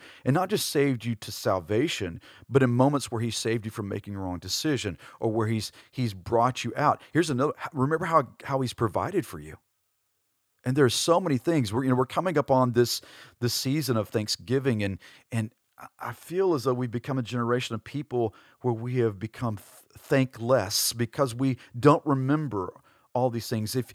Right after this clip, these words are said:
if you, it, maybe one, this is a, an exercise maybe you could do, is to sit down a-, as you read Psalm seventy-seven about Asaph and his feelings. Maybe also take some time and, and just practice the spiritual discipline of remembering these things, writing down those things that you're like, "God, you've been so good,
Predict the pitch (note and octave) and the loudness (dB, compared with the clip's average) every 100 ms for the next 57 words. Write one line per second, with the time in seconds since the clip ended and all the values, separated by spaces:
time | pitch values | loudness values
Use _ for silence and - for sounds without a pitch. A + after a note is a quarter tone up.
0 | - - D#3 - - D#3 D3+ E3+ G#3 F#3 | -20 -20 -18 -18 -10 -6 0 0 0 -2
1 | E3+ B2 _ C3 F3 - C#3 A#2 - A#2+ | -2 -6 _ -2 -2 0 0 0 0 -4
2 | C3 C#3 B2 A2 A#2+ A2+ A2+ A#2+ B2 A2 | -4 -4 0 0 0 -2 -4 -4 -4 -6
3 | B2 - - D3 C#3 A#2+ G2+ - - _ | -8 -8 -4 0 2 2 -2 -14 -20 _
4 | A#2+ A#2 A2+ C#3 C#3+ C3+ - D3 C3+ A#2+ | -6 -2 -2 -2 -2 -2 0 2 2 0
5 | C3+ B2+ A2+ - B2 B2 G#2+ - B2 B2+ | -2 -2 -4 -2 -2 0 0 0 -4 -4
6 | - A#2 B2 A2+ G2 A2+ - B2 B2 B2 | 0 2 2 0 -8 -8 -8 -4 -4 -4
7 | - - A#2 G3 G#3 C3+ C#3+ C#3 A#2+ - | -14 -6 -2 0 0 4 4 2 -2 -2
8 | C3+ - B2 - A#2 G#2+ F#2 - - _ | -8 -8 -8 -4 -2 -2 -4 -12 -20 _
9 | A#2 C#3 - - - F3+ - B2 A2+ - | -4 -2 -6 -4 -2 -2 -2 -4 -2 -4
10 | - G#2+ - C3 A2+ F#2 A2+ - A2+ G#2 | -6 -10 -4 -4 -4 -2 -4 -2 -6 -6
11 | F#2+ G2 F#2 F#2+ F#2+ F#2 F2+ F#2+ F#2+ - | -6 -6 -4 -6 -6 -8 -8 -8 -8 -8
12 | E2 - G2+ C#3 F#3+ C3+ B2+ A#2+ G#2 - | -10 -8 -4 -2 -2 2 4 4 -2 -2
13 | A2 G2 G2+ F#2+ - C3+ B2 C3 A#2+ A2+ | -4 -4 -8 -10 -10 -6 -4 -4 -4 -4
14 | - C3+ C3+ A2 B2+ A#2+ | 0 2 2 2 6 6